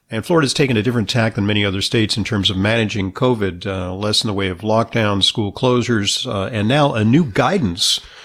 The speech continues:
uh, that urges men from the ages of eighteen to thirty-nine to eschew the new vaccines. We'll do a deep dive on that subject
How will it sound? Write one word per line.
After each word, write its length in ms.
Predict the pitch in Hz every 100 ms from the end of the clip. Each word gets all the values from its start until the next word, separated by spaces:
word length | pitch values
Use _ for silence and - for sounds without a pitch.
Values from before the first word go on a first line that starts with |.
| - - -
uh, 220 | 113 110
that 240 | 107 120 -
urges 920 | 147 220 165 123 98 98 107 - - - - _ -
men 720 | 113 120 208 196 98 113 143 - _ _ - - _ - -
from 400 | - 143 131 127
the 160 | 139
ages 560 | 139 135 131 131 120 - 123
of 500 | 123 117 101 - -
eighteen 460 | 143 160 - 156 139
to 80 | 123
thirty-nine 720 | - 135 123 123 170 147 131
to 340 | - - 147 -
eschew 800 | 143 - - 156 254 185 123 147 _ - - - _ _ _ _ _ -
the 120 | 143
new 160 | 151 143
vaccines. 920 | 160 151 - 247 247 - - - - - _ _ _ _ _ -
We'll 320 | 120 117 107 - - - -
do 120 | 120 127
a 40 |
deep 200 | 113 101
dive 220 | 123 107
on 100 | 107
that 140 | 101 -
subject 600 | 120 101 113 - -